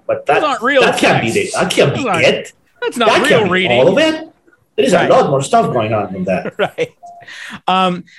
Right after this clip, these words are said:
Speaker 2: and so as you can tell, um, there is a lot to talk about, um, in terms, uh,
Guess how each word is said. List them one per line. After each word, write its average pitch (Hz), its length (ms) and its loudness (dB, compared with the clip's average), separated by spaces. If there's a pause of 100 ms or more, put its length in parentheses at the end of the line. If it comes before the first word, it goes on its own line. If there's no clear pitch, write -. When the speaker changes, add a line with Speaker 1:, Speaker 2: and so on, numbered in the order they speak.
Speaker 2:
and 180 100 0
so 220 80 0
as 185 220 -2
you 190 100 -4
can 180 200 -4
tell, 143 540 -4 (460)
um, 139 400 -4
there 151 240 -2
is 135 260 -4 (100)
a 127 100 -2
lot 127 720 -2 (260)
to 147 100 -6
talk 139 220 -2
about, 107 460 -4
um, 120 180 -4
in 131 180 -2
terms, 131 440 -2 (300)
uh, 113 320 -4